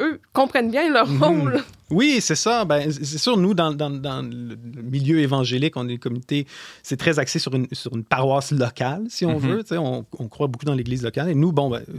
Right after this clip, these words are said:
Speaker 2: moi, je suis à Lavaltrie dans une, une implantation. Puis depuis, euh, depuis deux semaines, on se réunit dehors depuis la fermeture des lieux de culte. Donc, pour nous, c'est vraiment important d'essayer de persévérer. Maintenant, la grosse question, c'est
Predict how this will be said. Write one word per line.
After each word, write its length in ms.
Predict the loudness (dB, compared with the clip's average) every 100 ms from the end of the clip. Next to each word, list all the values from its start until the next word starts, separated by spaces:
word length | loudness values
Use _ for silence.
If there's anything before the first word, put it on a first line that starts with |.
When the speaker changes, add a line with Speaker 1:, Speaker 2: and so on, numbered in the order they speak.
| -10 -10 -8
Speaker 2:
moi, 80 |
je 80 | -8
suis 100 | -6
à 60 | -4
Lavaltrie 480 | -4 -4 -6 -6 -6
dans 140 | -4
une, 240 | -6 -8 -12 -18 -20 -20 -18 -6
une 80 | -2
implantation. 760 | -2 -2 -2 -2 -2 -4 -4
Puis 320 | -4 -4 -4 0
depuis, 680 | -2 -4 -8 -6 -4 -2
euh, 640 | -2 -2 -4 -6 -6 -8 -10
depuis 220 | -12 -16
deux 240 | -4 -2 0
semaines, 260 | 0 0
on 60 | 0
se 100 | 0
réunit 240 | 0 2
dehors 480 | 2 2 0 -4 -8
depuis 200 | -14 -10
la 80 | -8
fermeture 460 | -6 -6 -6 -6 -6
des 100 | -6
lieux 160 | -8
de 60 | -10
culte. 260 | -10 -10 -12 -20 -20 -20 _ -10
Donc, 140 | -8
pour 140 | -4 -2
nous, 100 | -2
c'est 140 | -2
vraiment 400 | -2 0 2 2
important 420 | 0 -2 -4 -2
d'essayer 300 | -2 -2 -4
de 40 | -2
persévérer. 520 | -6 -4 -4 -2 0
Maintenant, 240 | 0 0
la 100 | 0
grosse 280 | 2 0 0
question, 440 | -6 -6 -4 -4
c'est 240 | -2 -2